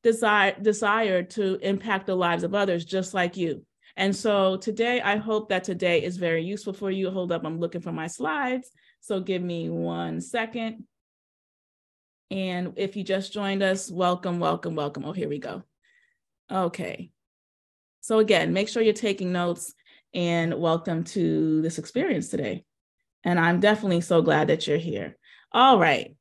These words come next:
So we already know the house rules. Pretend I'm in your living room and keep it real, keep it one hundred. Thanks to everybody who's a part of the Success Team experience, those that you see and those, those that you don't see.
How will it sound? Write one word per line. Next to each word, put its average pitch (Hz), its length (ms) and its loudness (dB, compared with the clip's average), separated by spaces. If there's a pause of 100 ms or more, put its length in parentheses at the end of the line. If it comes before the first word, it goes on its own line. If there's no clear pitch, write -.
So 220 680 6 (500)
we 285 100 2
already 294 180 6
know 254 160 6
the 240 80 2
house 233 280 2
rules. 208 380 2 (220)
Pretend 226 260 4
I'm 214 100 6
in 202 100 4
your 185 100 6
living 180 280 10
room 170 360 8 (380)
and 175 440 2
keep - 260 -2
it 170 140 4
real, 180 300 6
keep 185 180 -2
it 156 80 2
one 170 140 2
hundred. 180 440 2
Thanks 208 260 2
to - 200 0
everybody 214 500 4
who's 185 200 2
a 170 60 -4
part 170 280 2
of 170 80 2
the 180 60 -4
Success 170 380 0
Team 175 200 0
experience, 190 460 0
those 202 220 4
that 180 140 -2
you 180 80 0
see 262 380 0 (240)
and 196 180 4
those, 214 300 8 (100)
those 214 360 6
that 185 200 0
you 190 80 -4
don't 220 380 2
see. 147 400 -2